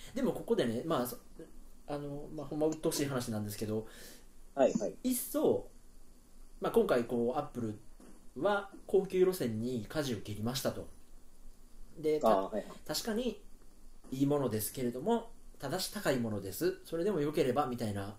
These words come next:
Speaker 1: まあ、姿勢が見えるんですけど、
Speaker 2: はい。
Speaker 1: ただまあ、スペックとかだけで言うなら、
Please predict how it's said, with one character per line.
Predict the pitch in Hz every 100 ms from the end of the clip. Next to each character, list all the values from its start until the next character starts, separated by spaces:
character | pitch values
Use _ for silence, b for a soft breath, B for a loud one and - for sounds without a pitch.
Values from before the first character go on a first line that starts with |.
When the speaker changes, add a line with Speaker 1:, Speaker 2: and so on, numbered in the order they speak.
| -
Speaker 1:
ま | 139 90
あ、 | -
姿 | - - - 123
勢 |
が | 127
見 | 117 107
え | 131
る | 123
ん |
で | 98
す | -
け | 170
ど、 | 302 - - - - B B B - -
Speaker 2:
は | 220
い。 | - B B
Speaker 1:
た | -
だ | 226
ま | 240 214
あ、 |
ス | 139 -
ペ | 196
ッ | 190 -
ク | 233
と | 220
か | 127
だ | 135
け | 175
で | 165
言 | 175 202
う |
な | 120
ら、 | 123 131 101